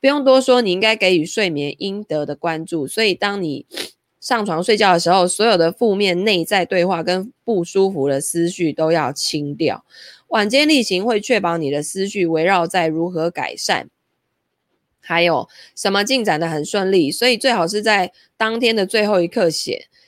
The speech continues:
借由盘点你的小成功，就能确保你在放松的状态下入眠，得到一夜充足的休息。六分钟日记呢，就像钥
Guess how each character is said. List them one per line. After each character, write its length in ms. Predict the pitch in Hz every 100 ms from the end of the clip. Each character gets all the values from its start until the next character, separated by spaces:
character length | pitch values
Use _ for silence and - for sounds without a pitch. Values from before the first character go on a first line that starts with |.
| _
借 200 | - 294
由 160 | 226 214
盘 200 | 220 208
点 160 | 220
你 120 | 202
的 100 | 165
小 180 | 175 160
成 240 | 156 160 160
功， 240 | 180 185
就 220 | 240 269
能 220 | 202 175
确 180 | 185 240
保 180 | 185 127
你 120 | 120
在 180 | 123 185
放 260 | - 208 175
松 220 | 185 180
的 80 | 147
状 260 | 180 165
态 340 | 175 170 143 -
下 380 | - 185 127 -
入 180 | 196 170
眠， 320 | 147 113 113
得 140 | - 170
到 180 | 214 165
一 140 | 165
夜 160 | 196 180
充 200 | 202 185
足 140 | 160
的 80 | 156
休 220 | 160 175
息。 280 | 180 95 - - - -
六 160 | 302 285
分 160 | 269 262
钟 180 | 262 269
日 140 | 240
记 180 | 240 226
呢， 180 | 190 180
就 140 | 214
像 180 | 220 196
钥 180 | 202 170